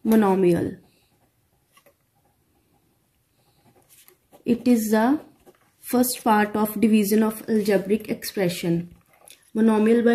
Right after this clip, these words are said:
monomial का मतलब होता है कि इसमें ए-, एक एक टर्म होती है, यानी कि मैं एग्जांपल लेके समझाऊंगी। If we have, if we have six x cube minus two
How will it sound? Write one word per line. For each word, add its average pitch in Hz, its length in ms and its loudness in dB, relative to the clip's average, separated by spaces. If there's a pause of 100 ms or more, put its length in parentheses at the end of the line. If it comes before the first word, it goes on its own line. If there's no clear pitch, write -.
monomial 214 520 2
का 226 80 -4
मतलब 214 340 -2
होता 202 280 -2
है 226 220 -4 (400)
कि 220 220 2
इसमें 220 480 2 (300)
ए-, 220 380 6
एक 226 340 4
एक 226 240 2
टर्म 214 200 4
होती 185 380 4
है, 190 100 4
यानी 196 300 4
कि 220 400 -2 (1040)
मैं 220 180 4
एग्जांपल 208 480 2
लेके 220 240 2
समझाऊंगी। 214 600 4
If - 280 0
we 247 260 6
have, 202 420 4 (2750)
if 240 240 -2
we 254 200 4
have 208 240 0 (120)
six 254 340 -2 (160)
x - 240 -8 (100)
cube 220 260 2
minus 202 600 2 (720)
two 240 180 4